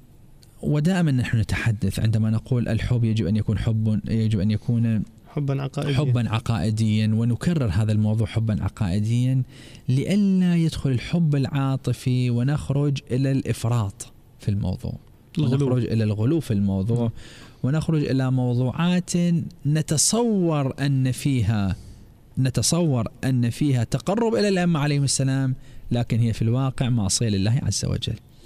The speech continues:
Speaker 2: كيف؟
Speaker 1: لذلك الشيخ رضوان الله
Speaker 2: نعم.
Speaker 1: تعالى عليه أشار إلى هذا الموضوع أيضًا، لأن هناك من المسلمين، أنت تتصور،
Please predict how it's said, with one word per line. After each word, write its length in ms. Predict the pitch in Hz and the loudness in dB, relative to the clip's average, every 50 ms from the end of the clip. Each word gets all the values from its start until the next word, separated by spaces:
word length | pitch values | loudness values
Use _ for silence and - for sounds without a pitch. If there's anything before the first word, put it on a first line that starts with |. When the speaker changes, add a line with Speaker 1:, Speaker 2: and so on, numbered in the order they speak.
| - - - | -14 -6 -2
Speaker 2:
كيف؟ 280 | 165 156 131 - - - - | -2 -2 -2 -2 -6 -4 -2
Speaker 1:
لذلك 440 | 127 127 135 170 214 240 220 - - | 0 2 2 2 2 2 2 0 0
الشيخ 380 | 113 107 - - 117 110 - 120 | 0 0 0 0 0 0 0 0
رضوان 280 | 110 110 107 104 104 | 0 2 2 2 2
الله 180 | 101 98 101 101 | 2 2 2 2
Speaker 2:
نعم. 100 | 123 117 | 2 2
Speaker 1:
تعالى 300 | 110 - - 107 104 104 | 0 0 0 0 0 0
عليه 300 | - 107 120 147 160 - - | 0 0 0 0 -2 -2 -2
أشار 340 | 120 - - 220 220 156 107 | -2 0 0 2 2 2 2
إلى 120 | 104 104 | 2 0
هذا 140 | 95 104 104 | 0 0 2
الموضوع 320 | 104 107 113 127 139 117 - | 2 0 0 0 0 -2 0
أيضًا، 280 | 107 101 104 110 98 98 - - - - - - - - - - - - - - - - - - - - - - | -2 -2 -2 -2 -4 -6 -6 -12 -20 -20 -20 -20 -20 -20 -20 -20 -20 -20 -20 -20 -20 -20 -20 -18 -18 -12 -6 -4
لأن 220 | 117 117 127 151 160 | -2 0 2 2 2
هناك 320 | 165 175 180 180 - 190 | 2 2 2 0 2 0
من 60 | 185 | 2
المسلمين، 480 | 180 165 151 - - - 139 131 131 131 - - - - 104 | 2 2 2 0 -2 -2 0 0 0 -2 -4 -8 -8 -4 -4
أنت 140 | 107 - | -2 -2
تتصور، 460 | 113 - 117 - - 170 165 135 139 | 0 0 0 0 0 2 2 0 0